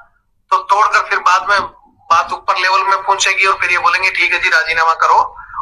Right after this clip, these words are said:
और कहानी खत्म कर दो।" अगर आज एक्शन होता है तो तोड़ने के बाद राजीनामा हो जाएगा,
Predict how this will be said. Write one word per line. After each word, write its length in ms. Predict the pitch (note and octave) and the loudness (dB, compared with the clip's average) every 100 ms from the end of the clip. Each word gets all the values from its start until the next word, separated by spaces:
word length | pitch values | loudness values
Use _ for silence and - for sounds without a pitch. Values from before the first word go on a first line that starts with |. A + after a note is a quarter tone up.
| - | 0
और 380 | - G3+ A#3+ - - | 2 2 0 -8 -2
कहानी 220 | D3+ D#3 | -2 -2
खत्म 300 | - - C#3+ | -4 -4 -4
कर 200 | - A#2+ | -4 -6
दो।" 240 | F#2+ - _ _ _ _ _ _ _ _ _ _ _ _ _ _ - | -6 -16 _ _ _ _ _ _ _ _ _ _ _ _ _ _ -4
अगर 180 | D#3+ F3+ | 0 2
आज 260 | G3 G3+ G3+ | 4 2 0
एक्शन 300 | G3 - G#3 | -4 -2 0
होता 240 | F3+ G3 | 0 2
है 80 | G#3 | 0
तो 120 | G#3 | 0
तोड़ने 360 | A3 F#3+ - F#3 | 2 4 4 4
के 80 | F#3 | 2
बाद 180 | F3 F3 | 2 4
राजीनामा 460 | E3+ E3 E3 D#3+ E3 | 2 2 -2 4 4
हो 80 | |
जाएगा, 300 | D3 C#3+ - | 4 0 0